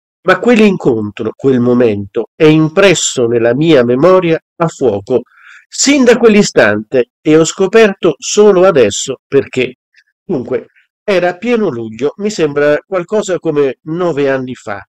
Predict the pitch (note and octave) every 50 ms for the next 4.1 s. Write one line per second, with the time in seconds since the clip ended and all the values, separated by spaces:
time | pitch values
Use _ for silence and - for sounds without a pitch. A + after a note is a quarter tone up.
0 | _ C#3+ C3 B2+ C3 C3 B2 A2+ C3+ C3 B2 C#3+ D3 C#3 C3 - C3 A2+ - -
1 | C3+ B2+ B2 A#2+ A2+ G#2+ G#2 - - - A#2 G#2 G2+ G2 - _ _ _ _ _
2 | _ _ _ - E3 D3+ C#3+ D3 E3 E3 E3 D#3+ D#3+ D3+ D3 C#3 C#3+ C3 - E3+
3 | E3+ E3+ E3 - - D#3+ D3 - D#3 D3 - F3 E3 C#3+ C3+ C#3 A#2+ A#2+ A#2 A#2
4 | A2 A2